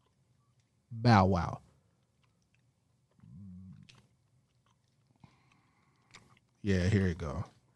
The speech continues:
Give me a second, y'all. Stick with me. <laughs> All right. Strongest drink in all of nola, the Bow Wow. If you finish one drink, <laughs> they, they bless you.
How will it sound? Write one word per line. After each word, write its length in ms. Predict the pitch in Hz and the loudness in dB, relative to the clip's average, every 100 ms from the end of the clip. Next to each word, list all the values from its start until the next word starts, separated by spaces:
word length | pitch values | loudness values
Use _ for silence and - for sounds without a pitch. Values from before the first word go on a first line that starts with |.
| _ _ 110 | _ _ -12
Give 80 | 107 | -8
me 80 | |
a 40 | 101 | -2
second, 380 | - 98 87 95 | 0 0 0 -4
y'all. 200 | 90 92 | -2 -2
Stick 340 | - 104 104 | 2 2 4
with 160 | 101 95 | 2 -2
me. 100 | 95 - - - - | -4 -10 -20 -20 -12
<laughs> 680 | - - - 233 - - - | -12 -12 -14 -16 -16 -8 8
All 180 | 143 156 | 12 12
right. 280 | 147 117 - - _ _ _ _ _ _ _ - - | 12 12 8 -8 _ _ _ _ _ _ _ -20 -20
Strongest 600 | - - 175 180 185 151 | -4 12 12 12 12 12
drink 380 | 151 170 170 - - | 12 12 12 12 12
in 200 | 156 143 143 | 12 12 10
all 400 | 156 165 170 156 | 12 12 12 12
of 120 | 151 | 12
nola, 540 | 143 156 170 147 104 - - _ _ _ | 12 12 12 12 12 2 -16 _ _ _
the 100 | 131 | 6
Bow 280 | 127 160 151 | 12 12 12
Wow. 260 | 135 104 98 - - | 12 10 4 -4 4
If 120 | 127 | 8
you 80 | 120 | 8
finish 380 | - 165 190 190 | 12 12 12 12
one 360 | 180 180 180 | 12 12 12
drink, 420 | 170 160 165 160 - - | 12 12 12 12 8 -14
<laughs> 180 | - - | -14 8
they, 160 | 139 120 - - 160 - - - - - - - | 12 12 12 12 12 12 -4 -4 -2 -6 -2 12
they 260 | 151 175 | 12 12
bless 540 | 143 135 151 190 202 185 | 12 12 12 12 12 12
you. 480 | 180 180 180 180 | 12 12 12 12